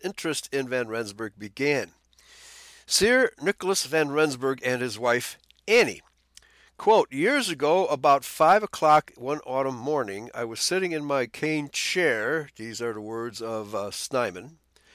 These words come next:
"reading First Samuel chapter nine. Saul and his servant were looking for his father's asses that had been lost. They found nothing. And when Saul wanted to go back, his servant advised him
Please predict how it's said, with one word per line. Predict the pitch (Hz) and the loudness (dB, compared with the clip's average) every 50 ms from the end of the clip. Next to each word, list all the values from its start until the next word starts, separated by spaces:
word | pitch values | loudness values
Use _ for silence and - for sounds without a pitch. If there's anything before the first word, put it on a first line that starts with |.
| - - - - - - - - - - | -20 -20 -20 -20 -20 -20 -20 -20 -12 -2
"reading | - - 190 202 208 208 208 190 | 2 4 6 6 6 6 6 4
First | - - - 175 196 202 - - | -2 -6 -2 0 0 0 0 0
Samuel | - - 160 151 151 156 156 160 160 151 | 0 4 4 4 4 4 2 0 0 -2
chapter | - - 151 147 139 - - 151 143 | -2 0 2 2 2 2 -2 -6 -2
nine. | 156 196 220 185 117 95 - - _ _ _ _ _ _ _ _ _ _ _ _ - - _ _ | 2 4 4 4 4 2 -2 -10 _ _ _ _ _ _ _ _ _ _ _ _ -20 -20 _ _
Saul | - - - 165 156 165 185 196 220 - | -8 -4 0 4 6 8 8 8 8 6
and | 156 151 135 | 4 0 -2
his | 139 147 127 - | -2 -4 -4 -4
servant | - - 196 220 190 156 143 120 | -2 -2 0 -2 -2 -4 -6 -8
were | 135 135 123 | -6 -6 -6
looking | 127 151 165 - - 185 175 | -4 -6 -6 -6 -8 -12 -10
for | - - 165 143 | -8 -6 -4 -4
his | 127 135 123 - - | -2 -2 -4 -6 -6
father's | - - 147 151 156 160 151 139 117 107 - | -2 0 2 2 2 2 0 -4 -8 -8 -2
asses | - 151 180 185 - - 117 135 139 | 2 2 2 2 2 -2 -8 -8 -6
that | 131 131 123 117 | -4 -2 -2 0
had | 123 123 113 | 0 -2 -2
been | 110 120 120 135 | -4 -6 -4 0
lost. | 160 196 220 185 123 98 - - - - _ _ _ _ _ - - - _ _ | 4 4 6 6 4 2 0 -6 -10 -12 _ _ _ _ _ -20 -20 -20 _ _
They | - 117 117 | -8 -8 -6
found | - - 135 131 139 143 156 | -2 2 2 2 2 2 2
nothing. | 196 233 240 - 175 117 90 - _ _ _ _ _ _ - - - _ _ _ - | 2 2 4 2 0 -2 -4 -6 _ _ _ _ _ _ -20 -20 -20 _ _ _ -6
And | 123 123 123 127 | -4 -2 -2 -2
when | 135 135 127 113 | -2 -2 -2 0
Saul | - - 170 170 190 180 151 139 | 0 2 4 6 6 6 6 6
wanted | 160 156 151 147 | 4 2 2 0
to | 135 127 | -2 -2
go | 127 123 117 | -2 -2 -2
back, | 104 95 151 196 226 220 180 170 - - - - _ _ - - - - _ | 0 4 6 6 8 8 6 4 2 -4 -12 -20 _ _ -20 -20 -20 -20 _
his | - - 143 - | -4 -2 0 0
servant | - - - 208 247 254 220 185 156 | 0 2 4 6 6 6 4 2 0
advised | 147 131 110 117 147 165 196 214 214 - - - | 0 -2 2 4 6 8 8 8 6 4 2 0
him | 160 156 160 165 165 | 2 2 2 0 -6